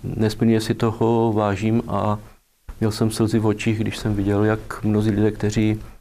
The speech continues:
měli zaplaveny své vlastní domácnosti, hasiči, eh, pomáhali jiným a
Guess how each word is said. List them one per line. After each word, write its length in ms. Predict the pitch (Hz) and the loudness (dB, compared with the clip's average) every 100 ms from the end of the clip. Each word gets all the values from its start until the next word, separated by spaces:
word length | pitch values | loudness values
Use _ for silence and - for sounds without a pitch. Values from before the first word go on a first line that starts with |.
| _ - - - | _ -20 -14 -4
měli 200 | 107 110 | 0 2
zaplaveny 480 | 110 117 107 110 | 0 0 2 0
své 420 | 107 - 110 107 104 - _ _ _ _ | 0 0 2 2 -2 -10 _ _ _ _
vlastní 280 | 113 113 123 | -2 0 2
domácnosti, 580 | 120 117 113 113 - - - - _ _ | 4 4 2 -4 -4 -14 -16 -20 _ _
hasiči, 420 | 117 117 117 - 104 | -4 -2 -2 -4 -10
eh, 1200 | - - _ _ _ _ _ - - 95 101 98 | -12 -20 _ _ _ _ _ -20 -10 -6 -4 -4
pomáhali 480 | - 120 113 127 | 0 2 2 2
jiným 480 | 123 110 110 156 170 - - _ _ _ _ - | 2 4 2 0 -4 -12 -20 _ _ _ _ -8
a 280 | 95 92 | -4 -4